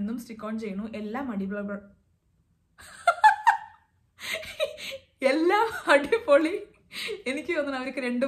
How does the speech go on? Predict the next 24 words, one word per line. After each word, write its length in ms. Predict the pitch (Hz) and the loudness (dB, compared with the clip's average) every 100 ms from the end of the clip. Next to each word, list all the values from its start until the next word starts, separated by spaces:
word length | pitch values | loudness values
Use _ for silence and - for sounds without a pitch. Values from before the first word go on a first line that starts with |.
| 294 | -2
മൂന്ന് 160 | 302 | -4
അടിപൊളി 300 | 233 226 226 226 | -4 -2 -4 -4
ആവശ്യമുണ്ട്. 440 | 202 208 214 190 226 - - - - | -6 -8 -8 -8 -10 -14 -20 -18 -12
അപ്പൊ 140 | 233 277 254 | -2 -2 -2
എല്ലാം 320 | 240 233 254 277 - | -6 -4 -6 -6 -4
അടിപൊളി 340 | 214 220 226 240 | -4 -2 -6 -6
പ്രൊഡക്ട്സ് 340 | 226 190 196 208 | -8 -10 -10 -10
ആണ്. 160 | 185 226 370 _ _ _ _ _ _ _ _ - 254 | -8 -10 -14 _ _ _ _ _ _ _ _ -8 -6
അപ്പോ, 200 | 202 247 320 - - - - - 233 | -4 -6 -6 -14 -20 -20 -20 -14 -8
ആ, 20 | 233 233 233 233 294 | -4 -2 -2 -4 -4
ഇന്ന് 180 | 370 403 | -4 -4
ഞാൻ 120 | 262 254 233 | -4 -4 -4
അവരുടെ 260 | 226 220 | -4 -2
നിന്ന്, 160 | 226 254 349 - | -2 -4 -6 -8
അവരുടെ 220 | 247 226 262 | -8 -4 -4
പേജിൽ 220 | 220 202 | -4 -4
നിന്ന് 140 | 202 247 311 | -4 -4 -6
കുറച്ച് 220 | 220 - 233 | -8 -6 -4
ജ്വല്ലറീസ് 420 | 196 190 233 269 | -2 -4 -6 -8
സെലക്ട് 240 | 262 190 208 | -8 -8 -10
ചെയ്തിട്ടുണ്ട്. 420 | 202 196 196 190 233 | -12 -10 -8 -8 -6
ഞാൻ 160 | 220 240 285 - | -6 -6 -8 -8
ഒന്നും 320 | 269 330 403 359 | -6 -6 -6 -4
ഞാൻ 100 | 262 | -4